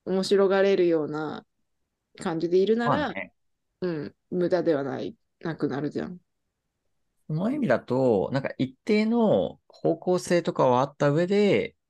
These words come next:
Speaker 2: あの、オープンにいろんなものを受け入れられるスタンスみたいなのが一番いいんじゃない？
Speaker 1: うん。そんなんできる？
Speaker 2: 理想論。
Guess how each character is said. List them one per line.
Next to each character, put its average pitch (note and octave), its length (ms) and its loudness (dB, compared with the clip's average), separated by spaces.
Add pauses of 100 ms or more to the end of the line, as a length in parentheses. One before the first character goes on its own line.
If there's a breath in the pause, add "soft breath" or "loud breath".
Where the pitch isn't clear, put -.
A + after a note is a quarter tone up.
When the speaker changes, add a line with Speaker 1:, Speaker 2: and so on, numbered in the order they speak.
(140)
Speaker 2:
あ G2+ 180 -4
の、 F2+ 380 -6 (320)
オ C3+ 140 2
ー - 20 -2
プ G#2+ 180 -2
ン F2+ 100 -4
に - 280 -6 (180)
い A2+ 60 -2
ろ G#2 160 2
ん G#2 60 2
な G2+ 80 2
も G2+ 100 0
の F#2+ 140 0
を F#2 80 0
受 F2+ 140 -8
け A2+ 60 0
入 G2 120 0
れ - 20 2
ら F#2 80 0
れ F2+ 120 -2
る F#2 120 -4
ス - 100 -8
タ F#2 160 -4
ン F2+ 60 -8
ス - 140 -10
み F#2 100 -4
た - 120 -6
い A#1 60 -6
な A1 140 -10
の C2+ 100 -8
が G#1+ 240 -12
一 - 220 -10
番 F2+ 160 -4
い - 20 -6
い - 40 -6
ん - 20 -10
じ - 80 -10
ゃ - 100 -12
な - 80 -14
い？ - 80 -20 (1700)
Speaker 1:
う F#3+ 80 -4 (420)
ん。 - 60 -16 (800)
そ - 180 -8
ん F3 120 -4
な F3 100 -4
ん F3 100 -2
で E3+ 160 -2
き C4 160 -2
る？ D#4+ 480 4 (1300)
Speaker 2:
理 A#2 120 2
想 C3+ 200 2
論。 E2 220 -4